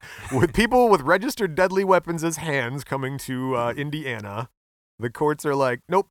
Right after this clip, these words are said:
you can't have it here." So they gotta find a new place to go, and while they're doing that, Rod Stewart, he's like, "I'm out."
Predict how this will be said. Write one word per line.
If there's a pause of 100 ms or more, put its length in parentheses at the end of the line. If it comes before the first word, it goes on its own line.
you
can't
have
it
here."
So
they
gotta
find
a
new
place
to
go,
and
while
they're
doing
that, (680)
Rod
Stewart,
he's
like,
"I'm
out."